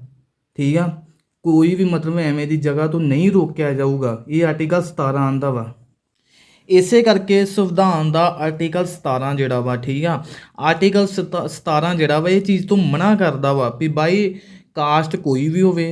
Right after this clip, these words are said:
ਰਿਲੀਜਨ ਕੋਈ ਵੀ ਹੋਵੇ, ਬੰਦਾ ਕਿਵੇਂ ਦਾ ਵੀ ਹੋਵੇ, ਗਰੀਬ ਹੋਵੇ, ਅਮੀਰ ਹੋਵੇ, ਤੁਸੀਂ ਕਿਸੇ ਨੂੰ ਵੀ ਨਹੀਂ ਰੋਕ ਸਕਦੇ ਕਿ ਹਾਂ ਵੀ ਬਾਈ ਤੂੰ ਇਹ ਕੰਮ ਨਹੀਂ ਕਰਨਾ, ਠੀਕ ਆ। ਤੂੰ ਕਿਸੇ ਵੀ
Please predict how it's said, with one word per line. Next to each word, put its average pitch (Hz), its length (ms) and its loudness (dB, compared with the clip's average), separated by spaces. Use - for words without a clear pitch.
ਰਿਲੀਜਨ 135 580 -2
ਕੋਈ 135 320 -2
ਵੀ 175 140 0
ਹੋਵੇ, 170 180 0
ਬੰਦਾ 131 420 -2
ਕਿਵੇਂ 127 440 -2
ਦਾ 151 140 0
ਵੀ 175 120 0
ਹੋਵੇ, 160 260 0
ਗਰੀਬ 131 440 -2
ਹੋਵੇ, 151 340 0
ਅਮੀਰ 139 420 0
ਹੋਵੇ, 143 280 2
ਤੁਸੀਂ 165 220 0
ਕਿਸੇ 202 340 2
ਨੂੰ 208 140 4
ਵੀ 214 120 4
ਨਹੀਂ 208 180 4
ਰੋਕ 170 220 2
ਸਕਦੇ 160 360 -2
ਕਿ 170 200 -4
ਹਾਂ 160 200 -4
ਵੀ 160 120 -2
ਬਾਈ 156 200 0
ਤੂੰ 160 260 -6
ਇਹ 156 280 0
ਕੰਮ 156 240 0
ਨਹੀਂ 139 240 -2
ਕਰਨਾ, 151 340 -2
ਠੀਕ 151 140 0
ਆ। 175 40 2
ਤੂੰ 170 380 -2
ਕਿਸੇ 156 260 0
ਵੀ 175 140 0